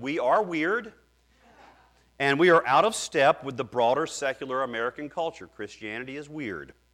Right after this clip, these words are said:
Russell Moore says that the gospel, that genuine Christianity, as opposed to mere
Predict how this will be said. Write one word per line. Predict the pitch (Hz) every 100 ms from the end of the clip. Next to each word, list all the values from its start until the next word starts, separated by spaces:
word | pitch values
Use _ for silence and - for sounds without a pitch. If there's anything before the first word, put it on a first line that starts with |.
| _ _ _ _ _ _
Russell | 107 131 - 135
Moore | 127 185
says | - - 127 127 127
that | 107 120 107
the | 110
gospel, | 110 147 214 190 - 95 85 101 _ _ _ -
that | 117 110
genuine | - 156 277 285 175 123
Christianity, | - 120 - 98 98 101 98 135 -
as | 110 107
opposed | 120 - 127 131 -
to | -
mere | 113 117 113